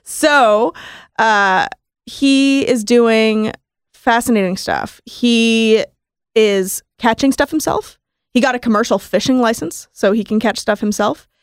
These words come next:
He's using bycatch, so, you know, f-, fish that come up in fishing nets. Um, he's foraging stuff himself.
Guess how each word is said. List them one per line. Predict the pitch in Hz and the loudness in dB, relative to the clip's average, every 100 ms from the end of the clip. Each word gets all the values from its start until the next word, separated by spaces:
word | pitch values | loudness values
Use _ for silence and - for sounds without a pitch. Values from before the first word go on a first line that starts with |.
| _ | _
He's | 233 220 | 0 2
using | 220 208 196 | 0 0 -2
bycatch, | 175 156 - 233 254 - - - _ - | -2 -2 0 0 0 -6 -14 -16 _ -4
so, | - 196 185 175 - - _ - | 0 0 0 -2 -6 -12 _ -4
you | 220 | -2
know, | 180 | -2
f-, | 180 - _ _ | -6 -14 _ _
fish | - 233 - | -4 -4 -2
that | 190 | -2
come | 233 196 | 0 0
up | 190 - - | -2 -4 -6
in | 196 180 185 | -4 -4 -8
fishing | 220 220 208 | -4 -4 -2
nets. | 190 180 - - - _ _ _ | -2 -2 -4 -12 -14 _ _ _
Um, | 190 202 175 147 90 _ _ - | -2 0 -2 -4 -12 _ _ -10
he's | - 220 - | -2 -2 2
foraging | 196 208 254 277 277 | 2 2 2 0 0
stuff | - 277 | 0 0
himself. | 294 269 302 269 269 - | 0 0 2 2 0 -8